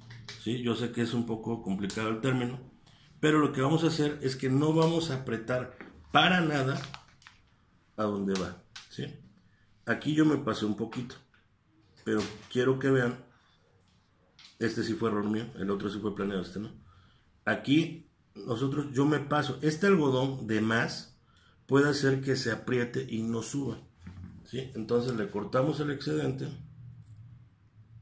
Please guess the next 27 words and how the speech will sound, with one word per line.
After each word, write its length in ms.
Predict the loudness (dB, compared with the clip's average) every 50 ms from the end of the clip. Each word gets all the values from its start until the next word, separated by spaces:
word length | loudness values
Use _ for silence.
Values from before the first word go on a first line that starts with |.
| -20 -20 -20 -20 -20 -20 -20 -16 -14
que 220 | -14 -10 -8 -6
era 180 | -6 -6 -6 -8
casi 240 | -8 -8 -8 -6 -6
nada 260 | -6 -6 -6 -8 -8
si 120 | -10 -10
se 80 | -10 -10
dan 140 | -10 -10 -10
cuenta. 260 | -10 -12 -12 -12 -16 -18 -20 -20 -20 -20 _ -20 -20 _ _ -20 -20 -18 -18 -20 -20 -16 -10 -8
Pero 200 | -8 -8 -8 -10
pues 160 | -14 -18 -20
con 200 | -18 -14 -12 -10
eso. 220 | -10 -10 -12 -16 -18 -20 -20 -20 _ _ _ _ _ -20 -20 _ _
Entonces, 460 | -6 -4 -2 -2 -2 -4 -6 -10 -16 _ _ _ _ _
agarramos 640 | -4 -2 0 0 0 0 0 0 -2 -2 -2 -2
el 180 | -2 -2 -2 -2
algodón 640 | -2 -2 -4 -4 -2 -2 -2 -2 -4 -6 -10 -16 -20 _ _ _ _ _ _ _ _ _ _
y 400 | -4 -2 -2 -2 -4 -8 -12 -14 _
lo 220 | -6 -6 -6 -4
colocamos 720 | -4 -4 -2 -2 -2 -4 -4 -6 -4 -4 -4 -6 -8 -12 -14 -10
en 180 | -8 -6 -6 -6
las 160 | -6 -6 -6
entradas 600 | -8 -6 -6 -6 -6 -4 -4 -6 -8 -10 -16 -20 _ _ _ _ _ _ _ _ _ -8
de 100 | -8 -8
líquido. 360 | -8 -10 -12 -16 -20 -20 -20 _ _ _ _ _ _ _ _ _ _ _ _ _ _ _
Como 260 | _ -6 -4 -2 0
les 180 | 0 2 2 0
dije, 360 | -2 -4 -4 -6 -8 -8 -10